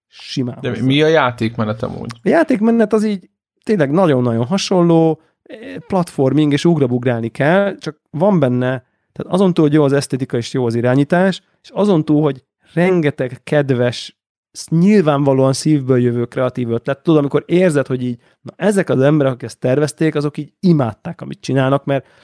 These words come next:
Speaker 1: ennyire cuki kedves dolgokat nem lehet így lelketlenül csinálni, ez csak így szívből, kedvességből. Nem fog tudni sok példát hozni, mert ezek nem olyan dolgok, amiket így vissza tudok adni, de,
Speaker 2: Aha.
Speaker 1: de azok a dolgok, hogy amikor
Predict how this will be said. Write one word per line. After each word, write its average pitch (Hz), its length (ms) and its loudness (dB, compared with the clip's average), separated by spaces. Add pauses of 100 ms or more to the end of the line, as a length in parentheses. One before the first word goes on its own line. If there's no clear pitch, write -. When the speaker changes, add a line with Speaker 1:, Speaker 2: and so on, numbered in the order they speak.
(100)
Speaker 1:
ennyire 170 360 2
cuki 165 320 -2
kedves 135 400 0
dolgokat 135 360 2
nem 160 220 4
lehet 120 320 0
így 202 260 -4 (760)
lelketlenül 120 720 -2
csinálni, 151 480 2
ez 139 140 0
csak - 280 -4
így 117 220 -8 (100)
szívből, 117 640 -4
kedvességből. 117 880 -8 (440)
Nem - 300 -6
fog 202 120 0
tudni 160 280 2 (140)
sok - 260 -2
példát 143 380 0
hozni, 143 200 0
mert 143 140 0
ezek 139 120 -4
nem 165 140 0
olyan 147 180 2
dolgok, 127 240 0
amiket 123 340 -6
így 127 80 -8
vissza 127 200 -10
tudok 120 220 -6
adni, 123 220 -4
de, 127 160 -4
Speaker 2:
Aha. 131 140 -8 (220)
Speaker 1:
de 131 180 -4
azok 170 260 0
a 143 40 2
dolgok, 147 440 2
hogy 135 160 0
amikor 131 480 -2